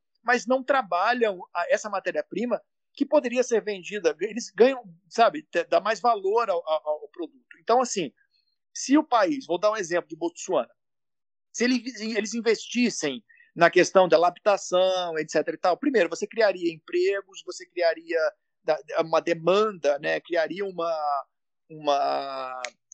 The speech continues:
você desenvolveria profissionais locais e, evidentemente, você agregaria valor ao produto que você oferece.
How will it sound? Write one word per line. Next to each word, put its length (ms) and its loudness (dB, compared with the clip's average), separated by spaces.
você 140 2
desenvolveria 640 4
profissionais 840 -4
locais 920 -4
e, 60 -6
evidentemente, 580 -2
você 160 0
agregaria 480 2
valor 400 0
ao 80 -2
produto 400 -8
que 100 -20
você 240 -16
oferece. 520 -20